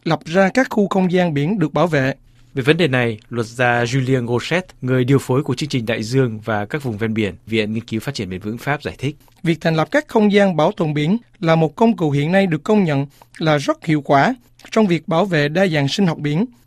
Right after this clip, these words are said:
Speaker 1: Nhiều quốc gia đã lập nên những khu như vậy trong vùng đặc quyền kinh tế của nước mình, nhưng hiện thời chưa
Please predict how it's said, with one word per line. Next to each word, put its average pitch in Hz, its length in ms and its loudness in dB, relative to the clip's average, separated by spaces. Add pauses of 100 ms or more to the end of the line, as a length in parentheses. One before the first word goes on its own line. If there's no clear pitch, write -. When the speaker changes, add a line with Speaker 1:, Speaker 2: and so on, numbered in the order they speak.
Speaker 1:
Nhiều 180 200 4
quốc - 180 -6
gia 208 200 6
đã 202 100 2
lập 185 180 0
nên 208 200 6
những 170 160 2
khu 247 200 2
như 240 160 6
vậy 147 260 0 (320)
trong 220 180 4
vùng 156 240 2
đặc 156 240 -2
quyền 160 220 2
kinh 196 200 2
tế 202 220 0
của 175 200 -2
nước 247 180 2
mình, 160 180 2 (320)
nhưng 208 200 8
hiện 147 240 0
thời 147 300 0 (240)
chưa 240 180 4